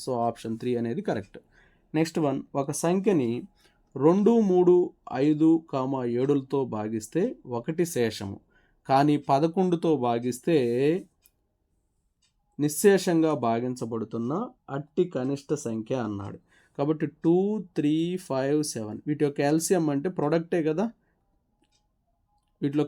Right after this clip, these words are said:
కామన్ ఫ్యాక్టర్స్ ఏమి లేవు కాబట్టి ఎల్సీఎం అనేది ప్రొడక్ట్ అవుతుంది. అంటే టూ into త్రీ into ఫైవ్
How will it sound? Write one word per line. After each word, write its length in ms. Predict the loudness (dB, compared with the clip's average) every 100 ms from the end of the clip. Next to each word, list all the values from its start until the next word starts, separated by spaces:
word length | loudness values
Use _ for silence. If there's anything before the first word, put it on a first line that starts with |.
| 2
కామన్ 260 | 2 2 2
ఫ్యాక్టర్స్ 360 | 0 -2 -4 -2
ఏమి 140 | -2 0
లేవు 160 | 4 4 4
కాబట్టి 380 | 0 -2 0 0 2
ఎల్సీఎం 340 | 2 0 0 0
అనేది 180 | -2 -2
ప్రొడక్ట్ 320 | -2 -2 -2 -4
అవుతుంది. 220 | -4 -4
అంటే 100 | -6 -8
టూ 100 | -2 2 2
into 200 | 2 -2 -4
త్రీ 120 | -6 -4 -4
into 200 | -4 -6 -4
ఫైవ్ 220 | -4 -4